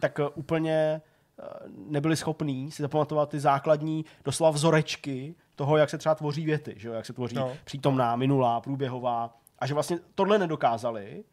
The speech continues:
Speaker 1: a tam byl ten problém, že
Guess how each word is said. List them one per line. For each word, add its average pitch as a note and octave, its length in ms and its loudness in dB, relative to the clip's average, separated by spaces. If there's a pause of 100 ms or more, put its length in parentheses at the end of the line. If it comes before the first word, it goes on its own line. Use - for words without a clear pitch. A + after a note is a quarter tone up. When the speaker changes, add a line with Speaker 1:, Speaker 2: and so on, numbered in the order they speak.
(360)
Speaker 1:
a - 80 -2
tam D#3+ 180 4
byl E3 120 4
ten F3 140 -2
problém, C#3+ 600 -6 (460)
že D#3 240 -4